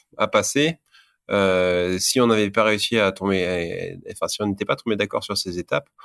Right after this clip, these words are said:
on n'aurait pas pu avancer vers les étapes suivantes. En fait, le, le, presque du bon sens de faire avancer les pro-, comme on a l'habitude de faire avancer les projets chez nous, que véritablement un, un souhait de vouloir, euh, dire on continue ou on arrête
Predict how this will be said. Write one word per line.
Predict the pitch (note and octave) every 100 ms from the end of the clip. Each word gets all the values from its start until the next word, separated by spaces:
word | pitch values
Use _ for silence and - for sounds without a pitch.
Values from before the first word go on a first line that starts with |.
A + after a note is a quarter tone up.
| - _ -
on |
n'aurait | G#2+ G2+ G#2
pas | A2+
pu | A2+ C#3+ C3+
avancer | A2+ G#2 - B2+
vers | A#2 G#2
les | G2
étapes | G2+ G#2 G#2
suivantes. | - G#2+ F#2 - _ - C3
En | A2+
fait, | C3 -
le, | A2+ G#2+
le, | G#2 G2 G#2+ - - -
presque | - C3 -
du | A#2+ A2+
bon | A#2
sens | A#2 B2+ B2 -
de | G#2
faire | - G2+
avancer | G2+ G2+ G#2 G#2
les | G2+
pro-, | - G#2 - -
comme | A2+
on | A2
a | A2
l'habitude | A2 A2+
de | A2
faire | G#2 G2+
avancer | G2 G2 G2
les | G2
projets | - F#2+ G2
chez | - G2
nous, | B2+ - - - -
que | -
véritablement | A2+ A2 G#2+ G2+ G#2 G2 G2 A2 A#2+ A2
un, | G2+ F#2+ F2+ F2+
un | F2+
souhait | - - A2+ A2+
de | G2+
vouloir, | F2+ G2 G2+ G#2 G2+
euh, | F#2 F2
dire | F2+ G2+ G2+
on | F2+ F#2
continue | G2 - G#2 A2
ou |
on | F#2+ F#2
arrête | F2+ G#2+